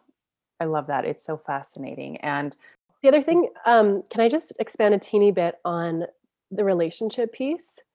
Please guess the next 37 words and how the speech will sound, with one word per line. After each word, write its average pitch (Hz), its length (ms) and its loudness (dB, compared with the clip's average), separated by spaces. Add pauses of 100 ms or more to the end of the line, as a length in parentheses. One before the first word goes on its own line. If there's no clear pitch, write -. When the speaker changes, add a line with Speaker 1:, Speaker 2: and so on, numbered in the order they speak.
(120)
Speaker 1:
Yeah. 139 320 -12 (160)
Speaker 2:
What 208 160 6
I 208 40 4
find 208 200 2
helpful. 196 260 2
Okay, 202 240 4
so 208 300 4 (360)
the 226 60 0
other 240 140 8
thing, 277 120 4
if 302 120 2
you're 285 80 8
looking 208 300 6
in 202 100 4
relationship, 190 800 0
is, 180 140 -4
like, 180 440 0
um, 185 480 2 (720)
if 226 160 4
you 262 120 2
have 294 180 2
opposite 214 560 0
moon 185 340 2
signs, 156 720 -8 (340)
I - 40 -16
feel 220 100 -2
like 208 80 -2
that's 185 200 -4
important. 180 600 -6 (460)
'Cause 202 100 0
if 226 100 2
your 226 120 8
moon 220 220 8
is 240 180 2
how 185 240 2
you, 185 680 2
um, 170 480 -4